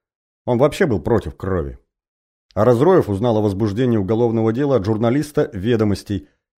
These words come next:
когда тот готовил статью в «Номер». Но это и не важно. По резонансному делу, которое обсуждали Буш с Путиным,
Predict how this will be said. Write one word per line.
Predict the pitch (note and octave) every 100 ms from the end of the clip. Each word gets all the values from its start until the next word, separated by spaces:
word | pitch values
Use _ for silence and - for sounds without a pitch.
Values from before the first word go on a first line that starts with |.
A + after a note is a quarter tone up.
| -
когда | G#2 A2
тот | - C#3+
готовил | G2+ F#2 A#2+ A2+
статью | - F2+ G2 F#2+
в |
«Номер». | G#2+ F2+ C#2 - _ _ _ _ _ _ -
Но | E3
это | E3+
и | F#3
не | F3
важно. | E3+ D3+ E2 C#2+ B1 - _ _
По | A2
резонансному | A#2 A#2 C3+ D3+ - A#2+ A2+
делу, | F#2 A#2+ C3
которое | F#2 F2+ F#2 F#2+
обсуждали | - G#2+ F2+ G#2+ G#2+
Буш | E2 G2 G#2+ - _
с | -
Путиным, | - A#2 D#3+ F#2+ D2+ C2